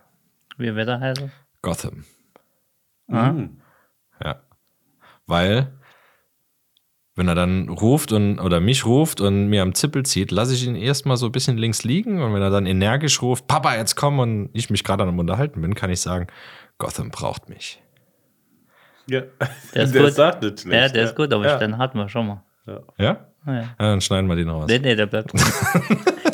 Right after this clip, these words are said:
Speaker 1: glaube, den lassen wir machen.
Speaker 3: Ähm, was ist, wenn du einen Doppelnamen gibst?
Speaker 1: Gotham Brian.
Speaker 2: Brian Gosling.
Speaker 3: Du,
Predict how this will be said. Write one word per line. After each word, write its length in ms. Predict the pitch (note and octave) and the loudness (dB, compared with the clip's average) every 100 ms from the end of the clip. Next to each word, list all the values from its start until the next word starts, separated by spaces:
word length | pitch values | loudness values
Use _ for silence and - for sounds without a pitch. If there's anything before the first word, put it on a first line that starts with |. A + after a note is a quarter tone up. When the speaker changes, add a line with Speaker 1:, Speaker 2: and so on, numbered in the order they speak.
| D3+ | 2
Speaker 1:
glaube, 140 | C#3 | 2
den 80 | B2 | 2
lassen 200 | A#2 C3 | 2 2
wir 100 | G2+ | -2
machen. 300 | G2 G#2+ G#2+ - - - - - | -4 -6 -10 -12 -20 -20 -20 -12
Speaker 3:
Ähm, 280 | B2+ G2 G2 | -6 -2 0
was 200 | F#2+ G2 | 0 0
ist, 200 | A2 - G2 | -4 -8 -8
wenn 160 | F#2+ | -6
du 120 | F2+ F#2 | -6 -8
einen 180 | F2 D2+ - - | -10 -12 -18 -10
Doppelnamen 720 | E2 A2 B2 C3 C3+ C#3 C3 | -8 -6 -4 -4 -4 -6 -8
gibst? 380 | C#3+ D3 - _ - - - _ _ _ - | -12 -14 -20 _ -20 -20 -20 _ _ _ -8
Speaker 1:
Gotham 300 | A2+ G#2 G#2+ | -6 -2 -2
Brian. 480 | G2 A2+ C#3+ A#2+ - _ _ _ | 0 2 2 -2 -8 _ _ _
Speaker 2:
Brian 240 | F#2+ F#2 G#2+ | -2 2 4
Gosling. 440 | G#2+ C3 G2 | 2 2 2
Speaker 3:
Du, 60 | A#2 | 2